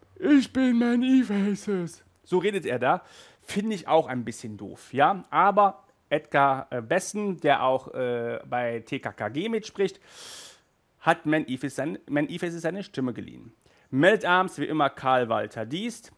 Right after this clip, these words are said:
der Geist Gisela Trove, Bassoff Lutz Mackenzie und Helmut Zierl. Ja, Helmut Zierl, man muss sich vorstellen, Helmut Zierl,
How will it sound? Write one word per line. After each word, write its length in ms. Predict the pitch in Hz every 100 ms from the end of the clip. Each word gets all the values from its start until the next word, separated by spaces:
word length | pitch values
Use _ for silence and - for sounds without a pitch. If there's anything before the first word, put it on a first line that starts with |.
| _
der 200 | 143 131
Geist 560 | 127 147 180 254 - 139 147
Gisela 500 | 151 190 160 135 123
Trove, 640 | - 151 175 175 233 302 - _ _ _ _ _ _ _ _ _ _ -
Bassoff 800 | 123 170 214 180 190 - - -
Lutz 480 | 113 123 131 -
Mackenzie 880 | 117 117 143 180 196 170 180 175 170 - _ _ _ _ _ -
und 280 | 151 -
Helmut 380 | 160 180 190 151
Zierl. 640 | - - 175 190 208 202 160 _ _ _
Ja, 180 | 123 147
Helmut 460 | - 202 240 220
Zierl, 400 | - - 190 113
man 120 | 117
muss 80 | 147
sich 60 | -
vorstellen, 280 | 180 117 110
Helmut 440 | 131 247 247 -
Zierl, 480 | - 165 156 226